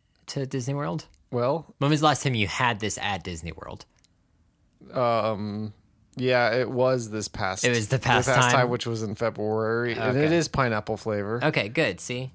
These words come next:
Speaker 1: you knew what you were talking
Speaker 2: But
Speaker 1: about.
Speaker 2: there are seven additional fruit flavors that are sold: peach, lemon, watermelon, orange, raspberry,
Speaker 1: Mm.
Speaker 2: strawberry, lime.
Speaker 1: I bet that watermelon and that lime are real good.
Speaker 2: I can't imagine.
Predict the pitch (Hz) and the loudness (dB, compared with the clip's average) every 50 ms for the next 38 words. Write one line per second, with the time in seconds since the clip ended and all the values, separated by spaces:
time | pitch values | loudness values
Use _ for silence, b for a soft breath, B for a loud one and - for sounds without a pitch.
0 | - - 120 120 135 151 156 139 120 110 - 110 101 - - 98 90 - - 101 | -12 -8 -4 -2 -2 0 0 -2 -2 -4 -4 -4 -4 -2 0 0 -2 -2 -4 -4
1 | 95 127 127 123 - 131 131 131 - 131 135 143 143 - - - 160 143 143 143 | 0 2 2 2 4 2 2 4 4 4 4 4 2 2 0 -2 -2 0 0 -2
2 | 135 123 120 135 127 - - 131 117 - - 147 156 - - 110 101 95 95 92 | -2 -2 -2 -4 -4 -2 -4 -4 -4 -4 -8 -8 -8 -6 -6 -6 -4 -4 -6 -6
3 | 95 101 98 95 - - - 123 139 - - - - - - - 127 - - - | -6 -8 -8 -6 -6 -4 -4 -4 -2 -2 -4 -4 -4 -6 -8 -6 -6 -4 -4 -4
4 | 127 123 120 117 127 131 135 135 117 113 113 117 120 120 117 117 113 117 120 120 | -2 -2 -2 -2 -2 -2 -2 0 0 0 0 0 0 -2 -2 -2 -2 -2 -4 -4
5 | 120 - 69 120 120 120 123 110 110 110 107 107 107 - - - 113 110 110 107 | -6 -6 -4 -4 -4 -4 -4 -4 -4 -2 -2 -2 -2 -4 -4 -4 -4 -2 -2 -2
6 | 107 110 101 101 87 85 - - 113 113 113 107 110 104 101 101 104 107 107 101 | -2 -2 -4 -4 -4 -4 -4 -2 0 0 0 0 -2 -4 -4 -2 -2 -2 -2 -2
7 | 98 95 - - - - - - - 87 104 107 - - 101 90 87 82 90 95 | -4 -6 -8 -10 -16 -18 -12 -10 -6 -2 -2 -2 -2 -2 -2 -2 -2 -2 -2 -2
8 | 95 90 90 92 90 87 90 87 87 82 80 80 - - - 85 85 82 80 80 | 0 -2 -2 -2 -4 -4 -4 -4 -4 -6 -6 -6 -6 -6 -4 -4 -4 -4 -6 -6
9 | 78 - - - 87 87 - - - - - - - - - 113 - - 110 95 | -8 -10 -10 -10 -12 -12 -12 -14 -14 -14 -14 -16 -16 -14 -14 -14 -12 -10 -8 -8
10 | 90 85 90 87 87 - - - - - | -8 -8 -10 -10 -12 -12 -14 -14 -16 -16